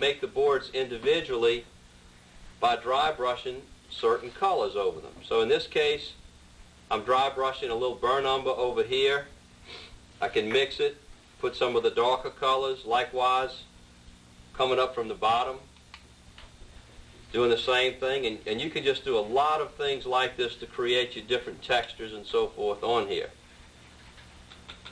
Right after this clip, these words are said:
So let's just go back and we'll do it a board at a time.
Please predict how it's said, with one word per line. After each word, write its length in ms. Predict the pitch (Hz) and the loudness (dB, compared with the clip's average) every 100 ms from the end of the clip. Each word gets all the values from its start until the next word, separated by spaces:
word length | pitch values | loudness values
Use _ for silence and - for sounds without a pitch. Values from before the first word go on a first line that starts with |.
| - - - - - - | -20 -20 -20 -20 -20 -2
So 180 | 107 104 | 2 4
let's 200 | 123 - | 2 0
just 220 | 135 - | -4 0
go 120 | 131 | 0
back 300 | 117 113 - | 2 0 0
and 100 | 113 | -4
we'll 120 | 107 | -4
do 180 | 104 120 | -2 0
it 60 | 110 | 0
a 60 | |
board 460 | 95 107 120 127 127 | 0 0 2 2 0
at 120 | 110 | -4
a 40 | 113 | -6
time. 520 | - 139 123 101 | -2 0 2 2